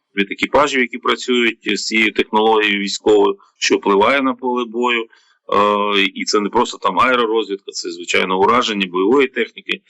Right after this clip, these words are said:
особового складу ворога. Ну і, звичайно, ми говоримо, е,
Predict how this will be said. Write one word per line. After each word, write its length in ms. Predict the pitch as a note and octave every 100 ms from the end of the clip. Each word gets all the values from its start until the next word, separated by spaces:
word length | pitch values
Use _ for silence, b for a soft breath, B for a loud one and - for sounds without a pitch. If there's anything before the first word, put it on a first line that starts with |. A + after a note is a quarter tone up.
| b b
особового 480 | - G2+ G#2+ C3+ A#2+
складу 380 | A#2+ A2+ G#2+
ворога. 420 | G2 A2 G#2+ G2 G2 B B _
Ну 200 | - D3
і, 40 | D3
звичайно, 480 | A#2+ - C3 B2
ми 100 | A2
говоримо, 520 | G#2 G#2 A#2+ A#2 A2 G#2 _ _ _ G2+
е, 340 | G#2 G2+